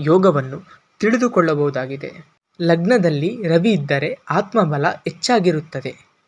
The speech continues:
ಅಧಿಕಾರವಂತವರಾಗಿರುತ್ತಾರೆ, ಕೋಪ ಹೆಚ್ಚಾಗಿರುತ್ತದೆ.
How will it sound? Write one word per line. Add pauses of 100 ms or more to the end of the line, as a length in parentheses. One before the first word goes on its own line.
(460)
ಅಧಿಕಾರವಂತವರಾಗಿರುತ್ತಾರೆ, (720)
ಕೋಪ (180)
ಹೆಚ್ಚಾಗಿರುತ್ತದೆ.